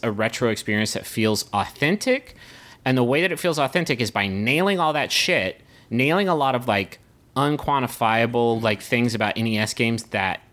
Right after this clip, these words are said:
we loved and, like, still love, like, world design and, um,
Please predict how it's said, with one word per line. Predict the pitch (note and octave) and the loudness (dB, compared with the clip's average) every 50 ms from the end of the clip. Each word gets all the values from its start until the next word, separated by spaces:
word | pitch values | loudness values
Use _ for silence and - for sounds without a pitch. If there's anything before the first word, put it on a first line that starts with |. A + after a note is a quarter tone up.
| _ _ - | _ _ -10
we | A2+ G#2+ A2+ A2 G#2+ G2+ | -6 -4 -2 -2 -2 -4
loved | G2 F#2+ G2+ G#2 G#2 A#2+ C#3+ D#3 D#3+ E3+ - - - - - - | -4 -2 0 2 2 2 0 -2 -4 -8 -12 -12 -14 -16 -10 -6
and, | G#2 G2+ | -4 -2
like, | G2+ G2 F#2 | -2 -2 -2
still | - - - - B2 A#2+ B2 B2 B2 B2+ - | -2 -4 -4 -2 0 2 2 2 0 -2 -2
love, | - B2 B2 B2+ C#3 D3+ D#3 E3 - | -2 0 0 0 0 0 -2 -2 -2
like, | G#2 G2 F#2+ - | -2 -2 -2 -4
world | G#2 G#2 G#2+ A2 A#2 B2+ C3 | -2 0 2 2 2 0 0
design | C3+ B2+ B2+ C3+ C3 C3+ C3+ C3+ C3 C3+ C3+ C3+ B2+ - - | -2 0 0 2 2 2 2 2 2 2 0 0 -2 -4 -6
and, | F#2+ F#2 F#2 F2+ F2+ E2+ E2+ F2 F2 F2 - - - - - - - - - - _ _ - | -8 -8 -6 -6 -8 -8 -8 -8 -8 -10 -10 -12 -16 -20 -20 -20 -20 -20 -20 -20 _ _ -4
um, | G#2 G2+ F#2+ F#2 F2+ F2+ F2 E2+ E2+ D#2+ D2+ - | -2 0 0 0 -2 -2 -4 -4 -6 -8 -10 -12